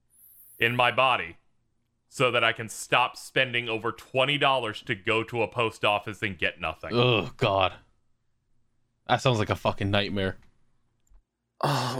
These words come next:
Speaker 3: my God. I, I, I was <laughs> legitimately hoping the story would have ended with, "Yeah, so my, the key to my mailbox is stuck in my mailbox."
Speaker 1: That would be, you know, I would love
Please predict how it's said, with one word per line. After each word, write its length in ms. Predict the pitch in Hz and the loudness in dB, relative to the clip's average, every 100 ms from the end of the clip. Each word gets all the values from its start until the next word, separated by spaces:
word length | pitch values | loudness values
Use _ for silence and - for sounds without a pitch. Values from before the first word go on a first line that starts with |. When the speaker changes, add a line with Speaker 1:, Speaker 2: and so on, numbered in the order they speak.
| 117 | 0
Speaker 3:
my 60 | |
God. 160 | 110 107 | 2 0
I, 260 | - 117 123 | 4 4 4
I, 300 | 113 127 127 - | 4 4 4 0
I 120 | - - | -4 -4
was 340 | - - 107 | 0 2 4
<laughs> 20 | |
legitimately 680 | 175 196 - - 156 147 127 | 4 6 6 4 2 2 2
hoping 340 | 135 113 117 | 2 2 0
the 140 | 107 120 | 0 0
story 340 | - 131 123 | 2 4 4
would 240 | 135 113 131 | 2 2 2
have 100 | 107 | 4
ended 360 | 107 104 110 | 2 2 0
with, 160 | 107 101 - - 143 | 2 0 0 -2 2
"Yeah, 240 | 151 160 | 4 4
so 200 | 127 156 | 4 2
my, 280 | 160 160 160 131 - - | 4 2 0 -4 -4 0
the 140 | 147 | 0
key 240 | 160 185 196 | 2 4 4
to 40 | |
my 200 | 196 180 | 4 4
mailbox 720 | 170 170 160 156 135 123 - | 4 6 4 6 4 4 0
is 200 | 165 - | 0 2
stuck 300 | - - - | 0 0 0
in 180 | 143 139 | 0 0
my 140 | 135 143 | 2 2
mailbox." 640 | 131 120 - - - - _ _ 208 - - - | 2 0 0 -2 -2 -20 _ _ -10 -8 -10 -2
Speaker 1:
That 180 | 156 196 | 4 4
would 140 | 262 226 | 4 2
be, 200 | 220 190 - | 0 0 -4
you 180 | 170 202 | 0 4
know, 280 | 254 302 302 - - | 6 4 2 -6 0
I 200 | 202 240 | 4 4
would 240 | 240 254 180 | 4 -4 -6
love 420 | 185 190 185 | -2 2 2